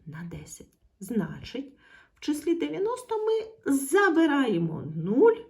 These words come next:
і отримуємо дев'ять. Або такий вираз. Сімдесят поділити на десять.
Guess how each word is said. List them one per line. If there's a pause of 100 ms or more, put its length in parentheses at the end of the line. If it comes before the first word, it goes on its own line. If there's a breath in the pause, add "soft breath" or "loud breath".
і
отримуємо (180)
дев'ять. (1600 soft breath)
Або (260)
такий
вираз. (100)
Сімдесят (240)
поділити (320)
на
десять.